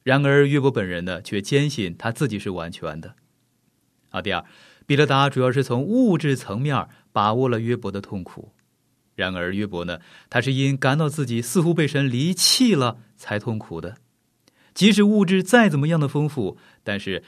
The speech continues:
倘若对神的认识没有长进，那么痛苦呢，也会持续地困扰着约伯的。好，第三，比勒达他的言论呢，基于极其简单的一个原理，他公式化地来认识神，啊，仅仅把神呢，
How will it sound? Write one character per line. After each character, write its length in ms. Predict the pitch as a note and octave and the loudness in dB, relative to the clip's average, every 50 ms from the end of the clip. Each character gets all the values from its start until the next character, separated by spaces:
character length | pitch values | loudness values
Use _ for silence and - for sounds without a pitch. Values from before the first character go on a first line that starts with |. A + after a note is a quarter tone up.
| - - _ - | -20 -20 _ -4
倘 180 | - D3 C#3 | 0 0 2
若 140 | D3 F3 E3 | 2 2 2
对 120 | D#3+ D#3+ C3+ | 2 2 0
神 120 | C3 C3 | 2 0
的 100 | C#3 D#3+ | 0 0
认 240 | F3 A3+ C4+ A#3 F#3 | 2 4 4 4 4
识 160 | - - C3+ | 4 0 -2
没 120 | B2 B2 | 0 0
有 120 | B2 B2 B2 | -2 -2 -2
长 260 | B2 A2+ G2 F#2+ G2 | -4 -4 -6 -6 -6
进， 360 | G2+ - A#2+ G#2 F2+ E2+ E2 - - | -4 -4 -4 -4 -4 -6 -10 -12 -10
那 80 | - G2+ | -6 -6
么 100 | G2+ G2+ | -6 -6
痛 220 | - - A2 G2+ | -6 -6 -8 -8
苦 180 | G2 - E2+ E2 | -8 -8 -10 -10
呢， 140 | E2 D#2+ - _ _ _ _ | -10 -10 -12 _ _ _ _
也 140 | - G#2 F2+ | -8 -6 -6
会 200 | E2+ - F#2+ F2+ E2+ | -6 -6 -8 -10 -8
持 340 | - - - - A2+ A#2 C3 | -8 -10 -8 -4 -2 -2 -2
续 220 | B2+ - A#2+ G#2+ | -2 -2 -4 -4
地 120 | F#2 F2+ F2+ | -4 -4 -6
困 240 | - - - A#2+ | -8 -8 -8 -8
扰 140 | G2+ F2+ E2 | -8 -8 -8
着 80 | D#2 D2+ | -10 -10
约 140 | D#2 D#2 D#2 | -12 -12 -14
伯 200 | - - C2+ C2+ | -12 -14 -14 -14
的。 200 | - - - _ _ _ _ _ _ _ _ _ _ _ _ _ _ _ _ _ _ _ _ _ | -14 -16 -20 _ _ _ _ _ _ _ _ _ _ _ _ _ _ _ _ _ _ _ _ _
好， 100 | - G2 | -10 -10
第 100 | F#2 G#2 | -8 -8
三， 240 | F#2+ - F#2+ F2 - _ _ - - - _ _ | -8 -6 -6 -6 -6 _ _ -20 -20 -20 _ _
比 80 | - D3 | 0 4
勒 120 | D3 D#3+ | 4 6
达 200 | D3 C#3+ C#3 C#3+ | 4 4 2 0
他 120 | C#3 D#3 D3 | 0 0 0
的 120 | C3+ C#3 | 0 0
言 180 | C3 A#2+ A#2+ B2+ | 0 0 0 0
论 180 | D3 D3+ C3+ | 0 -2 -2
呢， 180 | B2 A2+ G#2+ G#2+ - - - _ | -2 -2 -4 -6 -8 -16 -20 _
基 200 | - - D3 C#3+ | -8 -4 0 0
于 100 | C#3 C#3 | 0 0
极 180 | C#3 C#3 C#3 C#3 | 0 -2 -4 -6
其 200 | C3+ - C3 B2+ | -4 -4 -4 -6
简 340 | B2 - A#2+ A2 G#2 G#2 A2 | -4 -2 -2 0 0 0 0
单 180 | A#2+ C3 B2+ | 0 0 0
的 60 | B2+ A#2+ | 0 -2
一 100 | A2+ G#2+ | -4 -4
个 120 | G#2+ A2 | -4 -4
原 260 | G2+ G2 F#2+ G2+ A#2 | -4 -4 -4 -4 -6
理， 160 | A2 F2+ - - _ _ _ _ _ _ _ | -6 -8 -12 -18 _ _ _ _ _ _ _
他 160 | - - C#3 C#3 | -2 0 0 2
公 260 | C#3 - F#3+ A3+ A#3+ | 4 4 6 6 6
式 140 | G#3 A3 F#3+ | 6 6 4
化 180 | E3 F3+ D#3+ | 4 4 2
地 120 | D3 C3 A#2+ | 2 2 0
来 120 | A#2 A#2+ | 0 0
认 160 | B2+ C#3+ B2+ | 0 0 -2
识 140 | A2+ A#2 G2 | -2 -4 -8
神， 460 | - - - D#2+ D#2+ D#2+ F2 B2 - - - _ _ - | -8 -8 -8 -8 -6 -6 -6 -8 -10 -10 -18 _ _ -10
啊， 180 | - A#2 A#2 A#2 | -6 -4 -4 -4
仅 220 | - D3+ F3+ A3 | 2 2 4 6
仅 120 | A3+ G#3 | 6 4
把 200 | D#3 C#3+ B2 A#2+ | 2 2 0 -2
神 200 | A#2 - F#2 F#2 | -2 -2 -4 -4
呢， 140 | G2 G#2 G2 | -2 -4 -4